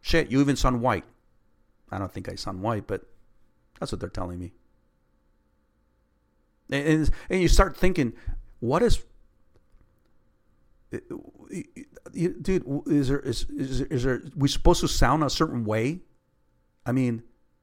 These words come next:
you know, it, it, it, it's,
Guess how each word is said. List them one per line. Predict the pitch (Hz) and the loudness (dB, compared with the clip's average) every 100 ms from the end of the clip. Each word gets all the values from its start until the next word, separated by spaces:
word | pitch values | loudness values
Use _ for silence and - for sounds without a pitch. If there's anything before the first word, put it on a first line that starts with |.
| _ _ _ _ _ _ _ _ _ _ _ _ _ _ | _ _ _ _ _ _ _ _ _ _ _ _ _ _
you | 139 | 2
know, | 135 156 - _ _ _ _ _ _ _ _ _ _ - | 2 0 -6 _ _ _ _ _ _ _ _ _ _ -6
it, | 139 | -4
it, | 151 147 - - - _ _ - - _ _ _ - | -4 -10 -16 -20 -20 _ _ -20 -20 _ _ _ -6
it, | 160 | -4
it's, | 175 160 - | -4 -4 -4